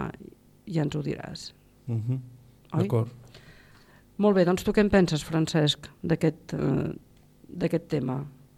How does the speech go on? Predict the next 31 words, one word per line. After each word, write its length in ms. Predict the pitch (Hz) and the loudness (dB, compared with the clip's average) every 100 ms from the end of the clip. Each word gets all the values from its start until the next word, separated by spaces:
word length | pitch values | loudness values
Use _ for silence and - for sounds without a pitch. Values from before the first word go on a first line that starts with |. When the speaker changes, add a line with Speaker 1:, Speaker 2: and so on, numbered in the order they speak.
| _ - - - _ - - - | _ -20 -20 -20 _ -20 -16 -12
Speaker 1:
O 80 | |
sigui, 260 | 151 160 160 | -8 -4 -4
s'han 180 | - 165 | -2 2
tret 180 | 170 165 | 2 4
de 80 | 165 | 4
la 100 | 165 | 6
màniga 380 | 165 170 170 | 6 6 4
aquesta 480 | 170 170 - 170 160 | 2 0 0 0 2
notícia? 640 | 160 160 196 196 - 196 285 - - - - - - | 4 2 0 -2 -2 -4 -6 -12 -20 -20 -20 -20 -10
Speaker 2:
Home, 200 | 120 113 | -6 -4
jo, 120 | 113 107 - - - _ - | -6 -10 -16 -20 -20 _ -4
jo 140 | 123 | 2
veig 200 | 120 120 | 4 4
que 100 | 123 | 4
hi 100 | 113 | 4
ha 220 | 113 113 110 | 4 4 2
molta 300 | 110 107 117 | 2 2 2
gent 200 | 110 113 | 4 4
en 120 | 113 | 4
contra. 440 | 120 113 110 117 131 - - - - - - _ _ - | 4 2 2 0 -2 -8 -18 -20 -20 -20 -20 _ _ -2
Avui 240 | 110 110 | 2 4
mateix 480 | 117 117 120 120 113 | 2 2 2 2 2
en 140 | 117 110 | 2 2
el 560 | 110 110 110 110 107 | 2 2 0 0 0
nou 200 | 110 117 | 2 2
nou 340 | 113 120 113 127 127 - - - - 139 | 4 4 2 0 -6 -14 -20 -20 -8 0
hi 100 | 127 | 4
ha 60 | |
una 160 | 110 113 | 6 6
columna 340 | 113 120 123 120 | 6 6 8 8
d'opinió 680 | 120 120 117 120 120 123 | 8 6 6 6 6 4